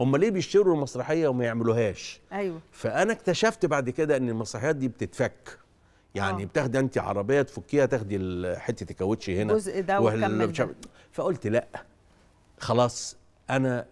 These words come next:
Speaker 1: هبقى منتج". طب هبقى منتج إزاي وأنا معيش فلوس؟
Speaker 2: أيوة.
Speaker 1: ما هو منتج من غير فلوس ما يبقاش منتج.
Speaker 2: طبعًا.
Speaker 1: ولكن استغليت بقى علاقة والدي بفرقة الريحاني ومسرح الريحاني، لأن هو اللي قومهم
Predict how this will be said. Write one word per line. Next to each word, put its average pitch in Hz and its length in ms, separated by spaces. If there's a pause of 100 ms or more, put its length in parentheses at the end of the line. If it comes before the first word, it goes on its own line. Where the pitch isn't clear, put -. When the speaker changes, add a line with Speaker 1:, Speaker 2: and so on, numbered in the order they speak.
(120)
Speaker 1:
هبقى 107 300
منتج". 101 360
طب 101 200
هبقى 101 280
منتج 120 320
إزاي 110 340
وأنا 113 320
معيش 98 340
فلوس؟ 107 560 (1120)
Speaker 2:
أيوة. 180 380
Speaker 1:
ما 87 100
هو 87 80
منتج 117 340
من 101 80
غير 117 140
فلوس 117 360
ما 101 60
يبقاش 104 320
منتج. 117 280 (220)
Speaker 2:
طبعًا. 110 120
Speaker 1:
ولكن 156 420
استغليت 123 600
بقى 113 320 (400)
علاقة 117 480
والدي 117 440 (1120)
بفرقة 92 880
الريحاني 101 420
ومسرح 101 400
الريحاني، 110 260
لأن 107 140
هو 139 240
اللي 113 140
قومهم 127 640